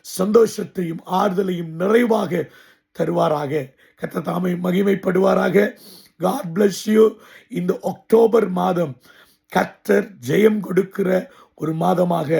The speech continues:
சுதந்திரிக்கிற ஒரு மாதமாக, வெற்றி காணுகிற ஒரு மாதமாக கர்த்தர்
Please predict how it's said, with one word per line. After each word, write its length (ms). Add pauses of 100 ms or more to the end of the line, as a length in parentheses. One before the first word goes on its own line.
(280)
சுதந்திரிக்கிற 840
ஒரு 140
மாதமாக, 520 (440)
வெற்றி 400
காணுகிற 420
ஒரு 100
மாதமாக 720 (240)
கர்த்தர் 520